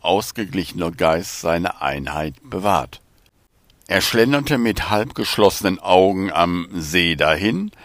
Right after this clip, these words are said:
und als er zurückkehrte, sah er, dass Lotte Kiso längst angekommen war. Sie saßen bereits zu dritt da, und er hörte lautes Lachen. Lotte Kiso hatte sich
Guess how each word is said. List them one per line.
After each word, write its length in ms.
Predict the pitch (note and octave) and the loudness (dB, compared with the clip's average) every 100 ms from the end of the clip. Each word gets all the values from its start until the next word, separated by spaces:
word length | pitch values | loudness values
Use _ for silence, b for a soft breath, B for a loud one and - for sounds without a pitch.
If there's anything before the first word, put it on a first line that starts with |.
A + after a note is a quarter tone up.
| B B B - | B B B -6
und 260 | F#2+ F#2+ | -4 -2
als 320 | - G2+ G#2 - | 2 2 2 0
er 280 | G2 F#2+ - | 2 2 0
zurückkehrte, 1040 | - - A#2+ C#4 - - G2 G2 C#3+ E3+ E3 b b | -10 -6 -4 -4 -4 0 2 2 0 -4 -6 b b
sah 400 | F2+ F2 F#2+ F2+ | -2 8 10 10
er, 280 | A#2+ C3 D3+ | 8 4 4
dass 300 | A#2+ G2+ - | 2 0 -2
Lotte 380 | F#2+ E2+ - G#2 | 0 2 0 -6
Kiso 500 | - F2+ D#2+ F#2+ G2 | -4 -4 0 0 2
längst 540 | F2 E2+ F#2 - - | 0 0 0 -10 -4
angekommen 720 | A#2+ B2 A#2 - F2+ D2 D2+ | 0 2 0 0 -2 -4 -8
war. 220 | C#2+ C2 - _ _ _ _ _ - | -10 -12 -18 _ _ _ _ _ -14
Sie 180 | G2+ | -8
saßen 440 | G#2+ A2+ G#2 - G2+ | 6 8 8 4 0
bereits 460 | F2+ G2 G2+ - | 4 6 6 0
zu 120 | - G2+ | -2 -2
dritt 500 | F#2 F#2+ E2+ - - | 2 2 2 -6 -2
da, 460 | G#2+ G2 G#2+ D#3+ E3+ | 8 10 10 6 2
und 240 | - C3 | -4 -2
er 140 | A2+ | 0
hörte 520 | G2+ F2+ F2+ A2 A#2 - | 4 2 2 0 -2 0
lautes 580 | F2+ C#2 - F#2 - - | 0 0 0 -6 -8 0
Lachen. 380 | A#2+ - D2+ - _ _ _ _ _ _ _ _ _ _ _ _ | 0 0 -6 -12 _ _ _ _ _ _ _ _ _ _ _ _
Lotte 580 | F2 G2 A2 A#2+ A2+ A2 | 2 4 6 6 4 0
Kiso 540 | - D#3 E3 A#3 F3+ | -2 -4 0 0 2
hatte 280 | D3+ C#3+ C#3 | 2 0 -2
sich 440 | A#2+ B2 B2+ - | 0 0 -2 -8